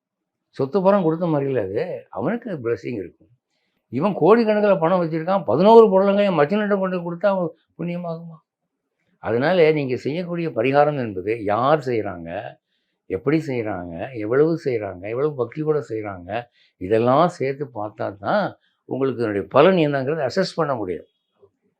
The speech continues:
அதுல தான் வந்து உங்களுக்கு ஏற்றத்து கிராஃப் வேற மாதிரி காட்டுது. "என்னடா, இவனுக்கு இப்படி நடக்குது, அவனுக்கு அப்படி நடக்குது, எல்லாம் பொய்யோ சாஸ்திரம் எல்லாம்" அப்படின்னு ஒரு சந்தேகம் வருது. ஆனா பகவான் இதெல்லாம் பார்த்துக்கிட்டு இருக்கான், உள்ளுக்குள்ளே இருந்தே பார்த்துக்கிட்டு இருக்கான்.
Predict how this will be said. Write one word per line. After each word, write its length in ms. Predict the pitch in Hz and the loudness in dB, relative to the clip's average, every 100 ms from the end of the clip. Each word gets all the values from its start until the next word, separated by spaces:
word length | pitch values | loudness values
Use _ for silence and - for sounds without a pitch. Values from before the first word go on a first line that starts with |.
| _ | _
அதுல 300 | - 120 139 | -2 2 6
தான் 160 | 151 196 | 6 6
வந்து 240 | 170 170 | 4 2
உங்களுக்கு 580 | 160 147 131 143 127 117 107 | 4 4 2 -2 -2 -2 -4
ஏற்றத்து 360 | 131 156 147 123 | -6 -8 -10 -6
கிராஃப் 280 | 110 165 156 | 0 0 0
வேற 200 | 135 160 | 0 0
மாதிரி 200 | 165 120 | 0 -2
காட்டுது. 400 | 139 131 127 107 _ _ _ - | -4 -4 -6 -10 _ _ _ -12
"என்னடா, 260 | 143 151 | -6 0
இவனுக்கு 320 | 151 143 147 139 | 0 0 -4 -6
இப்படி 160 | 139 | -8
நடக்குது, 400 | 139 135 131 135 | -8 -6 -6 -4
அவனுக்கு 280 | 160 147 143 | -4 -4 -8
அப்படி 180 | 143 139 | -8 -10
நடக்குது, 340 | 131 135 135 | -12 -10 -8
எல்லாம் 240 | 131 156 131 | -6 -8 -6
பொய்யோ 440 | 123 165 165 139 | -6 -2 0 0
சாஸ்திரம் 460 | 98 123 131 131 123 | 0 -2 -2 -6 -10
எல்லாம்" 300 | 127 123 - _ _ - | -6 -8 -8 _ _ -4
அப்படின்னு 220 | 135 175 | 0 0
ஒரு 100 | 160 | -2
சந்தேகம் 460 | 139 160 170 143 | -4 -6 -6 -6
வருது. 280 | 113 95 85 - _ | -8 -8 -12 -14 _
ஆனா 360 | - 143 165 170 | -4 2 2 2
பகவான் 460 | 135 117 139 175 | 0 4 6 6
இதெல்லாம் 400 | 151 131 160 240 | 6 2 0 0
பார்த்துக்கிட்டு 280 | 180 151 135 | -2 -2 -4
இருக்கான், 260 | 117 107 110 | -4 -4 -2
உள்ளுக்குள்ளே 240 | 120 131 | -2 0
இருந்தே 200 | 135 135 | 0 0
பார்த்துக்கிட்டு 400 | 180 143 107 95 | -2 -4 -8 -14
இருக்கான். 420 | 82 80 _ _ | -20 _ _ _